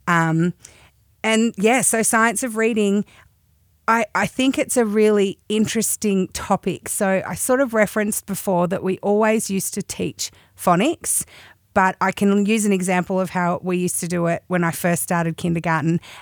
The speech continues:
and it might be, um, you know, a, a letter a week.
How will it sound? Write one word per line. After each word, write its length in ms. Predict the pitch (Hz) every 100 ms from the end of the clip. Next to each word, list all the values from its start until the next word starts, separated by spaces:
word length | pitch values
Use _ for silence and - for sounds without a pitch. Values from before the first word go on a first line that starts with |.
| -
and 140 | 190 185
it 100 | -
might 320 | 185 190 -
be, 340 | 190 180 180 - - -
um, 460 | 180 175 165 165 170 - _ _ _ -
you 120 | 190 185
know, 200 | 170 170
a, 100 | 147 - _ 196
a 80 |
letter 320 | 185 190 202 185
a 80 |
week. 500 | 180 320 359 - -